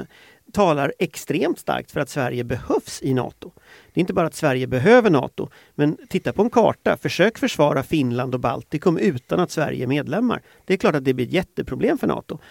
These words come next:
Så att jag tror ju att vi ska vänta till efter turkiska valet, fjortonde maj. Och sen tror jag det börjar röra på sig igen. Eh, jag kan, jag kan liksom inte se framför mig att Turkiet skulle kunna dra på det så mycket längre. Eh,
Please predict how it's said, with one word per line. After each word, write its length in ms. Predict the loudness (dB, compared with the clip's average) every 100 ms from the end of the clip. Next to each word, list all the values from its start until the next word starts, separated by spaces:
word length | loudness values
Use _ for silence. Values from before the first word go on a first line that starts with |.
| -20 _
Så 140 | -6 0
att 100 | 4
jag 180 | 4
tror 220 | 4 2 2
ju 60 |
att 120 | 0
vi 40 | -6
ska 140 | -4
vänta 280 | -2 -2 -4
till 100 | -6
efter 180 | -6 -4
turkiska 460 | -4 -4 -8 -6
valet, 420 | -2 -2 0 0 0
fjortonde 640 | -4 -2 -2 0 0 -2 -6 _ _ _ _ -4
maj. 420 | -2 0 0 -2 -4 _ -20 -14 -8
Och 100 | -2
sen 220 | 0 0
tror 160 | -2
jag 80 | -2
det 40 | -2
börjar 140 | 0
röra 260 | 2 2 2
på 140 | -2
sig 140 | -4 -6
igen. 240 | -8 -10 _ _
Eh, 440 | -4 -2 0 -2 -2 -4
jag 160 | -4
kan, 220 | -2 -4
jag 120 | -4 -2
kan 120 | 0
liksom 160 | 0 -2
inte 140 | -4
se 340 | -6 -2 -2
framför 400 | 0 0 0 -2
mig 220 | 0 2 2
att 220 | 0 -14 -20 -20 _
Turkiet 440 | -2 0 0 -2
skulle 480 | -2 -2 0 0 -2
kunna 260 | -4 -2 -2
dra 280 | 2 0 0
på 120 | -4
det 60 |
så 80 | -4
mycket 160 | -6 -6
längre. 280 | -6 -8 -12 _ _ _ _
Eh, 380 | -4 0 0 0